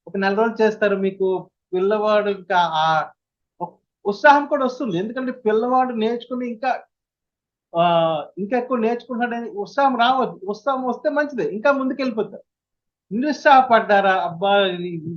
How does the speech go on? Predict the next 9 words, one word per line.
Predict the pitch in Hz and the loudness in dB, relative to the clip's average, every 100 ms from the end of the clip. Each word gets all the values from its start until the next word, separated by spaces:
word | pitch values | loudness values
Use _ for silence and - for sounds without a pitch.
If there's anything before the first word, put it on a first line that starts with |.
| 165 180 | -8 -6
నేను | 180 175 | -6 -4
చెప్పలేకపోతున్నాను | 160 - 262 226 226 220 208 196 | -6 -2 -2 -2 -4 -4 -4 -2
రా | 190 | -2
బాబు, | 180 175 | -4 0
వాడు | 175 165 | 0 0
అడిగింది | 147 202 247 233 | -2 -4 -4 -6
నేను | 214 | -4
చెప్పలేకపో-," | 185 196 202 202 170 | -4 -4 -2 0 2
అనుకున్నారా, | 214 240 262 254 226 208 | 2 2 0 4 4 4